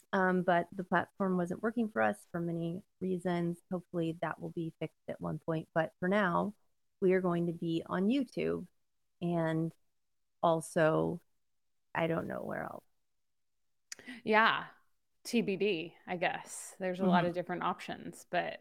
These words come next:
Speaker 2: for now, just the YouTubes of it all.
Speaker 1: Just, just the tubes of the U.
Speaker 2: Yeah. So watch out, YouTube. Uh, here we are. And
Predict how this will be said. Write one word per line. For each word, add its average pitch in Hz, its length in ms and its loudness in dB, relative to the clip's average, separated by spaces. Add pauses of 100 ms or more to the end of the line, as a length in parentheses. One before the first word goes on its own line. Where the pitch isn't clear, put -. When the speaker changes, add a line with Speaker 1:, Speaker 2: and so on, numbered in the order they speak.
Speaker 2:
for 202 100 -2
now, 180 320 2
just 165 380 -6
the 165 80 -8
YouTubes - 680 -12 (100)
of 175 100 -4
it - 80 -10
all. 139 220 -4
Speaker 1:
Just, - 420 -10
just 214 220 -6
the 185 100 0
tubes 180 420 -2
of 160 140 -6
the 170 80 0
U. 165 340 -2 (360)
Speaker 2:
Yeah. 170 320 0
So 180 260 0
watch 175 300 2
out, 165 320 4
YouTube. 160 420 -6 (240)
Uh, 175 200 -4
here 165 260 -6
we 156 100 -4
are. - 340 -4 (300)
And 165 760 -4